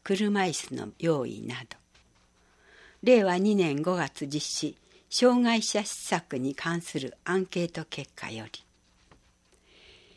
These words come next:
障害者差別解消法で求められていること。不当な差別的取り扱いの禁止。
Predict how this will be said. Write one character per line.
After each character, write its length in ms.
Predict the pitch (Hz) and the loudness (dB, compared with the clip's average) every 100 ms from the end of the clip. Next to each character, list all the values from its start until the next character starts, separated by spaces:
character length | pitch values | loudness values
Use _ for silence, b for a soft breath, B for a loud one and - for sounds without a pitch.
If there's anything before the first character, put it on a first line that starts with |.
| b - | b -6
障 340 | - 277 277 | 4 6 8
害 220 | 262 220 | 6 4
者 300 | 185 - 135 - | 2 0 0 -2
差 220 | - 254 | 2 4
別 300 | 226 - 175 | 2 -2 -6
解 260 | - 202 202 | 0 0 2
消 300 | - 196 190 | 2 2 0
法 260 | 180 180 | -2 -2
で 220 | 165 156 165 | 0 -2 0
求 320 | 175 170 214 | -2 -2 0
め 160 | 202 | 0
ら 160 | 185 180 | 0 -2
れ 140 | 139 | -6
て 160 | - - | -10 -12
い 200 | 95 120 | -10 -8
る 100 | 139 | -8
こ 180 | - - | -10 -12
と。 200 | - - - _ _ _ b b b b - | -10 -12 -12 _ _ _ b b b b -2
不 120 | 247 | 2
当 260 | 240 285 269 | 4 4 4
な 240 | 247 220 | 2 0
差 180 | - 220 | 0 2
別 340 | 220 233 - | 2 0 -4
的 380 | - 208 - 202 | -4 -4 -4 -8
取 220 | - 190 196 | -2 -2 0
り 100 | 190 | 0
扱 380 | 185 - 175 | -2 -4 -2
い 100 | 165 | 0
の 140 | 156 156 | -2 -4
禁 300 | - 160 143 | -4 -4 -4
止。 320 | - - | -4 -6